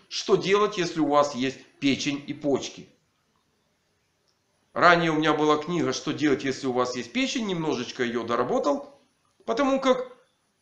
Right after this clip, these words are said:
правильное использование трёх фильтров всегда лучше, чем правильное использование одного фильтра. Ну, один фильтр — это печень,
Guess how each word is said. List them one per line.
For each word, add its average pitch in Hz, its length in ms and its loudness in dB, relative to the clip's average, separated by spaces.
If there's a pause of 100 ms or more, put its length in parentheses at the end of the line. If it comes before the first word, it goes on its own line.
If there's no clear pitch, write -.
правильное 214 540 6
использование 160 720 2
трёх 320 360 2
фильтров 104 460 -6 (300)
всегда 269 320 6
лучше, 254 340 2
чем 202 200 -4
правильное 175 460 8
использование 160 680 -2 (120)
одного 170 380 2
фильтра. 95 480 -12 (400)
Ну, 240 100 0
один 208 260 4
фильтр — 135 380 -2
это 131 160 -4
печень, 302 520 -2